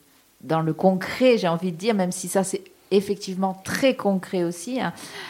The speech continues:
Euh, comment ça se passe pour préparer cette expédition ?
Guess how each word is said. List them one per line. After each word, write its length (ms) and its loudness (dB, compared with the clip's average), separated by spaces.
Euh, 320 4
comment 260 4
ça 160 4
se 100 -8
passe 280 4
pour 180 -4
préparer 580 0
cette 240 -4
expédition ? 800 -2